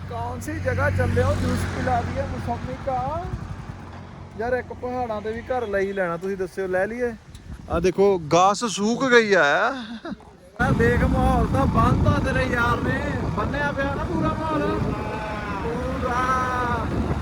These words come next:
ਬੁਲਾਓ ਉਹਨੂੰ ਕਿਤੇ ਵਿੱਚ ਲਗਾ ਕੇ ਛੱਡ ਕੇ ਮੈਸ ਨਾ ਕਰ ਦਿਓ। ਬੜੀਆਂ ਕੰਮ ਦੀਆਂ ਚੀਜ਼ਾਂ ਨੇ।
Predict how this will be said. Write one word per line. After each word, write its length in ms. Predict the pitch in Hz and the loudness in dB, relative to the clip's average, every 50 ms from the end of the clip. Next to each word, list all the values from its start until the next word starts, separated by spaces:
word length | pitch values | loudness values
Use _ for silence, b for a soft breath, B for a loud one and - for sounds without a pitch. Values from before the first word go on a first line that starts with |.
| - - - - | -4 -4 -4 -2
ਬੁਲਾਓ 380 | - 185 - 180 190 - 233 - | -2 0 0 2 0 2 0 0
ਉਹਨੂੰ 160 | 254 262 269 | 0 0 0
ਕਿਤੇ 240 | 269 - 277 285 294 | 0 0 -2 -2 -2
ਵਿੱਚ 380 | 285 - 254 - - - 269 - | -2 -2 -2 -4 -4 -4 -2 0
ਲਗਾ 180 | - - - | 0 2 2
ਕੇ 180 | - 269 - - | 2 2 2 2
ਛੱਡ 180 | - - - | 2 0 0
ਕੇ 300 | - - - - - - | 0 2 2 2 2 2
ਮੈਸ 180 | 254 254 - - | 2 0 0 0
ਨਾ 440 | - - 262 233 233 233 277 - - | -2 -2 -2 -2 -2 0 0 0 0
ਕਰ 60 | 277 | 0
ਦਿਓ। 260 | 269 - 277 269 269 254 | 0 0 0 0 0 -2
ਬੜੀਆਂ 380 | - - - 508 508 262 269 | -2 -2 -2 0 0 0 0
ਕੰਮ 420 | 285 277 - - 262 254 254 254 254 | 0 0 0 0 0 0 0 2 2
ਦੀਆਂ 140 | 262 262 | 2 2
ਚੀਜ਼ਾਂ 360 | 262 262 262 254 - - 254 - | 4 4 6 6 6 6 6 4
ਨੇ। 320 | - - - - - - | 4 4 4 4 4 4